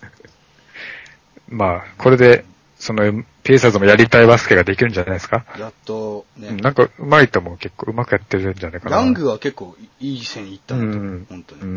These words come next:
Speaker 1: ん、そうそうそう。
Speaker 2: 欲しかった、
Speaker 1: だから、
Speaker 2: 欲しかった。
Speaker 1: 欲しかったところかなっていうのは。
Speaker 2: うん。
Speaker 1: センターが、まあ、ヒンミーがエフエーなのか、でも。
Speaker 2: うん。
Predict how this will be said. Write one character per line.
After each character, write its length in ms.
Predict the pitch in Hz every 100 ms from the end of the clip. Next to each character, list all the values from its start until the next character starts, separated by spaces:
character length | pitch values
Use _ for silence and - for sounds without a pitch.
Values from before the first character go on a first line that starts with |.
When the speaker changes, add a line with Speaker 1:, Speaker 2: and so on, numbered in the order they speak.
| 90
Speaker 1:
ん、 40 |
そ 140 | - 117
う 40 |
そ 120 | 101
う 40 | 95
そ 120 | 95
う。 20 |
Speaker 2:
欲 140 | 90 165
し 100 | -
か 60 |
っ 40 | 110
た、 60 |
Speaker 1:
だ 100 | 98
か 40 | 101
ら、 100 | -
Speaker 2:
欲 200 | - 151
し 100 | -
か 20 |
っ 20 |
た。 60 | 113
Speaker 1:
欲 80 | 120
し 60 |
か 100 | -
っ 60 | 127
た 180 | - 110
と 140 | 107
こ 80 | 98
ろ 100 | 101
か 120 | 95
な 140 | 98
っ 40 | 98
て 120 | -
い 20 |
う 40 | 90
の 100 | 90
は。 60 | - _ _ -
Speaker 2:
う 40 |
ん。 180 | 92 80 _ _ _ _ _ -
Speaker 1:
セ 180 | -
ン 140 | 160 180 _
タ 100 | 147
ー 320 | 135 135 135 - _ _ - 139
が、 180 | 147
ま 120 | 143 131
あ、 20 |
ヒ 100 | 156
ン 60 |
ミ 80 | 165
ー 40 | 113
が 100 | 101
エ 20 |
フ 140 | -
エ 40 | 98
ー 20 |
な 100 | 90
の 60 | 80
か、 160 | 76 - _ _
で 80 | -
も。 80 | 90
Speaker 2:
う 40 | 104
ん。 140 | 87